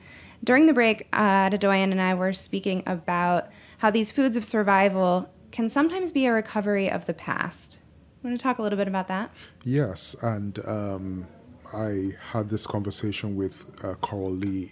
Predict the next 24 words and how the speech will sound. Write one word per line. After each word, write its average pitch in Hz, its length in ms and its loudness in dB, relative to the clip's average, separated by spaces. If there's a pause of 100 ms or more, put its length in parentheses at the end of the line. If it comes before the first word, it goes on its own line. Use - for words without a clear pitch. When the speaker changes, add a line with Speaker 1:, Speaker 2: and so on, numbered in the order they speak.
Speaker 2:
in 90 240 -8 (500)
one 98 180 -6
of 92 120 -8
our 92 100 -8
classes 98 580 -6
recently, 98 680 -6
but 90 400 -6 (880)
it 117 120 -2
so 147 140 4
happened 120 380 0
I'll, 101 320 -2 (360)
I'll 110 120 0
relate 113 400 0
it 101 100 -8
this 107 180 -4
way 92 140 -2
as 90 160 -8
an 90 180 -10 (540)
anecdote. - 760 -6
So 104 380 -4
I 104 120 -2
was 123 440 2
on 110 260 -4
the 101 300 -6